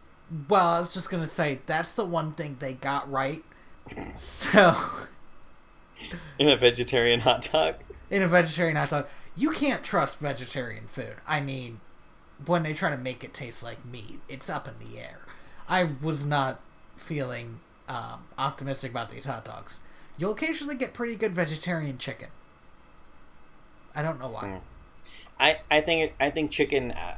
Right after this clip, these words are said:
Speaker 2: as, like, a flavor is a, is, must be a very kinda blasé flavor because everything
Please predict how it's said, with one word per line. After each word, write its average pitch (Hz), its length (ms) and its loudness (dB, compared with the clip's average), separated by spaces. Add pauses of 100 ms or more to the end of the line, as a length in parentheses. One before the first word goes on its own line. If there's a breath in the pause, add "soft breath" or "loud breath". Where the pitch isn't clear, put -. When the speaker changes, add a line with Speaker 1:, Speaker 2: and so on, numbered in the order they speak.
Speaker 2:
as, 113 220 4
like, 107 140 0
a 98 80 0
flavor 104 540 2
is 104 180 -2
a, 101 80 -4 (100)
is, 113 200 -4
must 117 240 -2
be 113 220 6
a 101 40 6
very 104 340 2 (440)
kinda 101 520 0 (880)
blasé 110 640 6
flavor 117 480 2
because 107 280 -4
everything 123 600 0